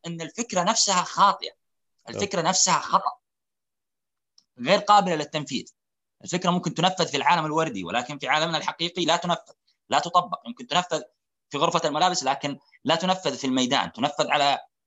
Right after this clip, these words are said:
Speaker 1: آه، خريطة الملعب، ولكن لا تنفذ على أرضيته. فهي أحد أمرين، إما أن أرتيتا، آه، لم يستعد لهذا السيناريو اللي هو الدفع بوليان إلى عمق الملعب ولم يفرض له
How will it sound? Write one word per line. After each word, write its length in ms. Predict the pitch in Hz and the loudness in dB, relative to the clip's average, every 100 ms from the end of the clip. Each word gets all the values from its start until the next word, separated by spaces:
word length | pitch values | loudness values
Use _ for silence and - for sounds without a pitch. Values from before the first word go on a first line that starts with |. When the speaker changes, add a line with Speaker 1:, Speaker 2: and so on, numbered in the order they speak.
| _ | _
Speaker 1:
آه، 240 | - 120 120 | -2 0 0
خريطة 520 | - 143 175 170 - | -2 0 0 0 -4
الملعب، 380 | 151 175 175 117 | -2 0 0 2
ولكن 340 | 135 143 139 | 2 0 2
لا 100 | 156 | 2
تنفذ 440 | 180 170 170 160 127 | 2 -2 -4 -2 0
على 120 | 131 | 2
أرضيته. 580 | 135 131 151 95 - - _ _ _ _ _ _ _ _ _ _ _ _ _ | 2 2 -2 -4 -8 -20 _ _ _ _ _ _ _ _ _ _ _ _ _
فهي 240 | 120 190 | -2 2
أحد 320 | - - 226 185 | 2 2 2 0
أمرين، 320 | 175 160 - 185 | 0 -2 -2 0
إما 160 | 240 | 2
أن 220 | 233 208 190 | 2 0 -2
أرتيتا، 460 | 170 - 190 185 - - _ _ _ _ - | -6 -4 -6 -8 -12 -20 _ _ _ _ -8
آه، 680 | 120 110 110 98 80 82 85 - | 0 2 2 0 -4 -10 -16 -14
لم 300 | - 131 226 | 0 4 6
يستعد 480 | 220 190 - 143 127 | 6 4 2 0 0
لهذا 320 | 110 135 107 | -2 -2 -2
السيناريو 520 | 104 - 117 117 92 80 | -4 -4 -2 -2 -2 -8
اللي 100 | 90 | -12
هو 120 | 107 _ _ _ - | -14 _ _ _ -8
الدفع 360 | 98 160 156 | -2 -2 -2
بوليان 420 | 113 123 143 113 95 | -2 0 2 2 0
إلى 160 | 107 | 0
عمق 320 | 98 127 120 | 0 0 -4
الملعب 380 | 98 110 90 92 95 | -4 0 0 0 0
ولم 280 | 147 165 | 2 2
يفرض 340 | 147 151 117 | 0 -2 -6
له 100 | 98 | -4